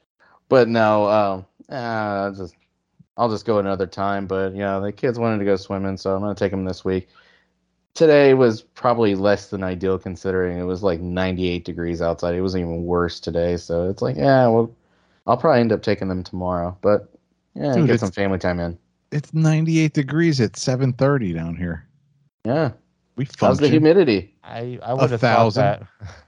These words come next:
Speaker 1: <laughs>
Speaker 3: I would have thought that, like, if it's h-, like, I don't know, you go into a pool, you wanna go when it's hot so you can go in the pool or lake or whatever, you know?
Speaker 2: Yeah.
Speaker 3: Like,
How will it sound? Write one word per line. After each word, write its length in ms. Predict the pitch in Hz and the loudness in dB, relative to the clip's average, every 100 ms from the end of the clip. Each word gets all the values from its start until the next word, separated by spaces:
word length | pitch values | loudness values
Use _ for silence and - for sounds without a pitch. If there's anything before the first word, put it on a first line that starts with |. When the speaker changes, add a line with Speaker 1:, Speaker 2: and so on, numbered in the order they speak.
| _ | _
Speaker 1:
<laughs> 1500 | 185 214 - 202 180 190 170 185 170 175 170 175 - 160 - | 4 4 6 4 4 2 0 -2 -6 -8 -12 -14 -16 -18 -6
Speaker 3:
I 80 | 123 | 0
would 140 | 175 202 | 2 2
have 100 | 151 | 0
thought 220 | 135 123 | 0 0
that, 140 | 123 110 | -2 -2
like, 180 | 104 | -4
if 160 | 110 95 | -6 -10
it's 180 | 110 - | -10 -12
h-, 320 | - - - | -20 -20 -16
like, 280 | 123 107 101 _ | -8 -8 -8 _
I 100 | 92 | -10
don't 140 | 120 117 | -8 -6
know, 80 | 95 | -6
you 240 | 92 92 | -8 -12
go 160 | 92 113 | -6 -4
into 140 | 110 | -4
a 40 | 87 | -6
pool, 320 | - 123 123 | -8 -6 -6
you 140 | 95 | -6
wanna 240 | 92 95 90 | -6 -6 -8
go 180 | 85 98 | -8 -6
when 180 | 95 | -6
it's 120 | 82 - | -10 -6
hot 300 | 113 117 - | -4 -4 -6
so 120 | - | -16
you 60 | 92 | -14
can 120 | 90 | -12
go 80 | 90 | -10
in 60 | 87 | -10
the 60 | |
pool 460 | 78 127 117 92 - | -8 -6 -4 -6 -8
or 380 | - 90 85 80 - | -10 -10 -10 -14 -12
lake 300 | 98 113 113 | -6 -6 -6
or 80 | 87 | -10
whatever, 340 | 87 85 90 | -8 -10 -12
you 140 | 87 | -12
know? 240 | 87 87 110 - _ _ _ | -10 -8 -10 -14 _ _ _
Speaker 2:
Yeah. 280 | 120 139 | -6 -4
Speaker 3:
Like, 60 | 87 | -4